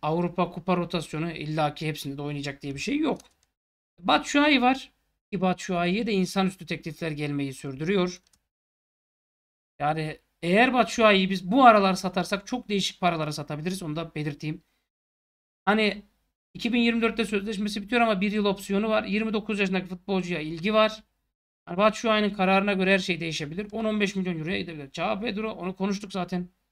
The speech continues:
Sakatlıklarla baş etti geçen sezon ama teklifler, talepler var. Brezilya'dan ve İtalya'dan da talepler var ama bunlar satın alma opsiyonunu kiralık. Zorunlu ekleyebilirsek olabilir. Joshua King,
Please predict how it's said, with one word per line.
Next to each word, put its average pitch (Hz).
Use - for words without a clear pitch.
Sakatlıklarla 180
baş 175
etti 170
geçen 160
sezon 170
ama 156
teklifler, 190
talepler 180
var. 185
Brezilya'dan 220
ve 233
İtalya'dan 220
da 220
talepler 185
var 277
ama 214
bunlar 240
satın 233
alma 202
opsiyonunu 185
kiralık. 160
Zorunlu 190
ekleyebilirsek 160
olabilir. 147
Joshua 170
King, 262